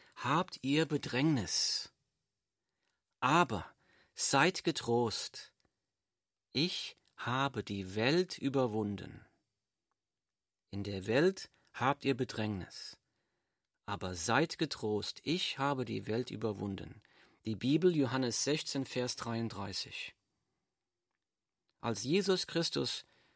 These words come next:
Nachfolger, als Christ, als Kind Gottes, brauchen wir vor nichts Angst zu haben.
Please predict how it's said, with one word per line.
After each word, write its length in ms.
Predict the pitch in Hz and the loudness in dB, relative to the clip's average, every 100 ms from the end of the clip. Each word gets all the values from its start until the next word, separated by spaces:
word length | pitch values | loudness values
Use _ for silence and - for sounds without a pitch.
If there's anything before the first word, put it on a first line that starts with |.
| _ - | _ 2
Nachfolger, 720 | 131 139 - - 107 107 95 | 6 6 4 0 0 0 -4
als 220 | 101 - | -2 -2
Christ, 360 | - 165 160 117 | 0 0 0 -2
als 200 | 107 - | -4 -4
Kind 240 | 190 190 | -4 -4
Gottes, 580 | 143 135 113 - - - _ _ _ _ _ _ _ _ _ _ | -4 -6 -6 -8 -10 -12 _ _ _ _ _ _ _ _ _ _
brauchen 320 | - 131 127 131 | 0 0 2 0
wir 140 | 123 | 0
vor 200 | - 113 | 0 -2
nichts 440 | 110 135 220 - | 2 0 0 -4
Angst 280 | - 120 - | -4 -4 -4
zu 160 | - 98 | -8 -10
haben. 280 | 98 101 | -10 -12